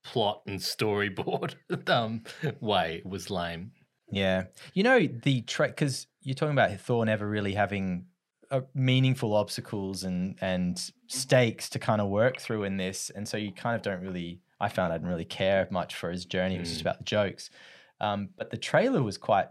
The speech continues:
Speaker 2: misleading. Like, the trailer, uh, gives you this sense that you're gonna see a Thor who's, like, completely given up. He's gotten fat. He's been eating, you know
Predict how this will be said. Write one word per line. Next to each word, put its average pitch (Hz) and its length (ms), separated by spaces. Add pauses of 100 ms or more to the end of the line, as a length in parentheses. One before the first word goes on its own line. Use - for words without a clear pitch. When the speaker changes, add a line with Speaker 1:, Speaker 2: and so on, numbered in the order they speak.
Speaker 2:
misleading. 98 520
Like, 90 200
the 104 60
trailer, 135 640 (460)
uh, 101 160 (120)
gives 123 180
you 117 100
this 92 160
sense 120 460
that - 160
you're 101 120
gonna 107 220
see 113 260
a 101 60
Thor 107 460
who's, 95 440
like, 92 380 (260)
completely 120 680
given 95 320
up. 85 360 (440)
He's 92 680 (480)
gotten 113 340
fat. - 480
He's 92 120
been 98 140
eating, 92 460
you 101 100
know 90 380